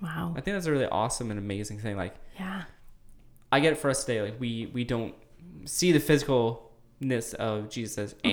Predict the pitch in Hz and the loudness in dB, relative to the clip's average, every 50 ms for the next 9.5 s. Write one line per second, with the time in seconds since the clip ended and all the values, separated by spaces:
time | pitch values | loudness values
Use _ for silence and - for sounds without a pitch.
0 | 113 113 240 285 120 107 101 104 98 95 - - - 104 120 - 117 - - - | 4 6 4 4 4 2 0 0 0 0 -2 -2 -2 -2 -2 -2 -4 -4 -6 -6
1 | - - - - - - - - - - - - - - - - - - - - | -8 -8 -10 -8 -10 -12 -14 -16 -20 -20 -20 -20 -20 -20 -20 -20 -20 -10 -2 -2
2 | 139 - - 143 156 156 156 147 - - 135 127 120 117 113 110 107 110 - - | 0 0 0 -2 0 0 0 -2 -2 -2 -2 -2 -2 -2 -2 -4 -6 -6 -4 -4
3 | 139 135 127 120 - 120 117 110 104 104 110 120 127 143 143 143 - 104 - - | -4 -4 -4 -6 -8 -8 -6 -6 -4 -4 -4 -2 -2 -2 -2 -4 -6 -8 -8 -6
4 | - 107 - - - - 135 139 - - - - - 120 - 120 113 110 110 107 | -6 -6 -6 -6 -8 -8 -10 -12 -14 -16 -12 -10 -8 -6 -4 -6 -4 -4 -4 -2
5 | 107 104 98 95 - - - - 113 107 101 101 98 101 110 120 - - 101 95 | -2 -2 -4 -6 -8 -10 -10 -8 -8 -6 -6 -6 -8 -8 -10 -12 -12 -6 -2 0
6 | 104 117 117 98 104 90 87 87 90 - - 101 95 95 - - 92 92 95 - | 0 0 0 0 -2 -2 -2 -4 -6 -8 -8 -8 -6 -6 -6 -6 -6 -8 -8 -8
7 | - 101 101 104 220 196 208 220 220 208 92 82 80 - - - - - - - | -8 -4 0 2 2 4 4 4 4 4 2 0 -2 -6 -12 -18 -20 -20 -20 -20
8 | - - - - - 143 147 143 - - 143 160 185 202 185 147 139 139 - - | -20 -20 -8 0 4 4 6 6 4 2 2 0 0 2 2 2 2 0 0 0
9 | 135 127 120 117 113 113 104 101 101 | 0 0 2 4 4 4 4 2 0